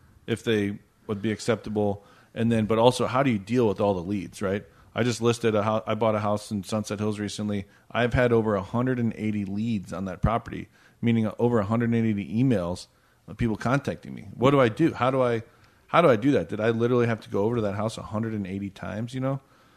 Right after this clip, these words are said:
So what our leasing agents do a lot is they'll kind of schedule open houses, you know, and so they'll say, "Hey, I'll be there Thursday from three to five or Saturday from one to two or whatever," and which is amazing thing to do because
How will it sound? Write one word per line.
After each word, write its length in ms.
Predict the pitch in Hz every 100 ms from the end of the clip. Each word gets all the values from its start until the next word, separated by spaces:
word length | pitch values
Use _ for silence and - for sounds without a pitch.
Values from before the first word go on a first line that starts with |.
| _
So 200 | - 131
what 340 | 120 131 135 - -
our 340 | 113 127 127 123
leasing 360 | 110 131 - 120
agents 320 | 110 107 104
do 180 | - 110
a 60 | 104
lot 380 | 101 107 110 - - _ -
is 160 | 110
they'll 200 | 110 120
kind 200 | 120 123
of 80 | 113
schedule 340 | - 113 107 104
open 220 | 101 107
houses, 500 | 95 98 - 123 - _ _ _ _ - _ _ -
you 100 | 123
know, 180 | 113 117
and 120 | 110
so 160 | - 107
they'll 160 | 104
say, 260 | 101 113 110
"Hey, 220 | 110 147
I'll 100 | 113
be 140 | 104 120
there 180 | 113
Thursday 460 | 107 113 113 117 113
from 180 | 110 107
three 220 | - 113
to 60 | 110
five 420 | 113 110 117 113
or 100 | 90
Saturday 500 | - 104 107 110 107
from 360 | - 107 98 101
one 160 | 110
to 80 | 104
two 300 | - 117 113
or 80 | 107
whatever," 440 | 101 104 120 123 - _ _ _ _
and 180 | 107 110
which 180 | 123 123
is 200 | 127 110 - _ _ -
amazing 500 | 120 117 135 135 120
thing 240 | 107 120 110
to 100 | 101
do 340 | 101 120 107
because 540 | 101 104 107 101 95